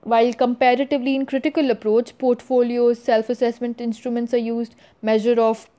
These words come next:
social and political changes there, level of critical consciousness is reached, and external performance levels do not apply. As we already know,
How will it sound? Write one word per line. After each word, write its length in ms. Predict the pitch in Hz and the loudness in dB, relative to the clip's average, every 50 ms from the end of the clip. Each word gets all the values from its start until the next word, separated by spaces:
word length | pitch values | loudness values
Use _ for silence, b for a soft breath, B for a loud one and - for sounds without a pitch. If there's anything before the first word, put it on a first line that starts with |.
| _ _ _ - | _ _ _ -14
social 460 | 214 - - 233 226 226 - - 247 | -6 -2 2 2 2 2 0 -4 -2
and 160 | 247 233 233 233 | -2 -2 0 0
political 460 | 233 208 208 202 254 233 254 254 247 | -2 -2 -2 -4 -6 -2 -2 -2 -2
changes 420 | - 269 240 233 240 226 240 233 | -2 -4 -4 -4 -4 -6 -8 -4
there, 240 | 214 240 233 226 226 | -2 0 2 2 0
level 340 | 226 220 214 208 214 226 220 | 0 0 -2 -2 0 -2 -2
of 140 | 214 214 - | -2 -4 -4
critical 340 | - 220 - 226 - 220 | -8 -6 -6 -4 -6 -6
consciousness 800 | 208 - 220 214 220 233 - 269 262 - _ 262 254 247 254 254 | -8 -6 -6 -6 -6 -6 -6 -6 -8 -6 _ -6 -4 -4 -6 -4
is 220 | - 262 240 220 214 | -6 -6 -6 -6 -8
reached, 340 | 233 233 247 226 - - _ b b b b b b | -8 -8 -8 -8 -10 -18 _ b b b b b b
and 160 | - 262 277 | -4 -2 -2
external 520 | 302 311 - - - 294 262 254 254 269 262 | -2 -4 -6 -4 -2 0 0 2 0 -2 -4
performance 580 | - 262 - - 247 233 226 226 240 240 233 | -4 -8 -4 -2 -2 0 0 -2 -4 -4 -2
levels 400 | - 220 202 196 214 254 285 - | 0 0 0 2 0 0 -2 -2
do 140 | - 254 233 | -4 -4 -4
not 240 | 214 196 190 202 - | -2 -2 -4 -4 -4
apply. 440 | 214 196 - 208 180 - - - 180 _ _ _ _ _ _ _ _ _ _ _ _ _ _ _ _ _ _ _ _ _ _ b b b b b b b b | -6 -4 -4 -4 -4 -4 -6 -10 -12 _ _ _ _ _ _ _ _ _ _ _ _ _ _ _ _ _ _ _ _ _ _ b b b b b b b b
As 260 | 247 247 277 - - | 0 0 0 0 0
we 80 | 330 | 4
already 380 | 349 349 339 320 294 277 262 285 | 4 6 6 6 4 2 2 2
know, 320 | 277 254 220 226 233 226 | 0 0 0 -2 -2 -4